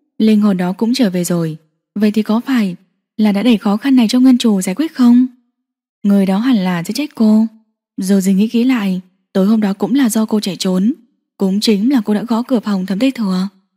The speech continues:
thế nên bây giờ mới có chuyện mang thai. Tuy rằng tất cả xảy ra đều là ngoài ý muốn, nhưng cũng không thể nói là cô không có tí trách nhiệm nào.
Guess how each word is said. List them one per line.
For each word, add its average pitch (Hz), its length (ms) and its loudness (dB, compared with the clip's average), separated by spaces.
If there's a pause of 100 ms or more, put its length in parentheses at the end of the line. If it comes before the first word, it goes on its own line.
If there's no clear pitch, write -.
(160)
thế 196 180 0
nên 214 200 2
bây 220 140 2
giờ 202 140 -4
mới 185 160 -2
có 220 160 -2
chuyện 233 200 -2
mang 247 160 2
thai. 247 380 4 (760)
Tuy 208 160 2
rằng 190 180 0
tất 320 180 -8
cả 220 240 0
xảy 202 180 -2
ra 214 120 -4
đều 208 140 0
là 185 100 -2
ngoài 175 180 -4
ý 190 120 -4
muốn, 196 360 0 (440)
nhưng 202 300 0
cũng 202 220 -2
không 247 140 2
thể 214 160 0
nói 196 160 0
là 269 180 0
cô 220 140 0
không 214 220 -2
có 208 120 0
tí 202 240 -2
trách 330 180 -4
nhiệm 247 180 2
nào. 185 340 -2